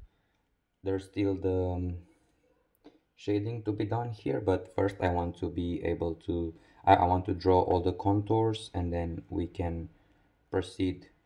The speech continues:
with the gradients for shading. The lateral sides are also finished now. This is how they look like. First one.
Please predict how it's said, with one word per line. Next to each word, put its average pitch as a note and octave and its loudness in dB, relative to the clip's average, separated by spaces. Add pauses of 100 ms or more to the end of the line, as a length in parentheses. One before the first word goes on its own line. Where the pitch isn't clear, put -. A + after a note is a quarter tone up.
(300)
with F2 -6 (220)
the E2 -4 (840)
gradients F2+ -4
for E2+ 0
shading. E2+ -8 (840)
The A2 2
lateral A2 2
sides A2+ 0
are G2+ 0
also G#2 -2 (180)
finished B2 0
now. C#3 4 (300)
This G2+ 0
is D#2+ 0
how F#2+ 2 (140)
they F#2 0
look G#2 -2
like. B2+ 2 (1080)
First - -6
one. D3 2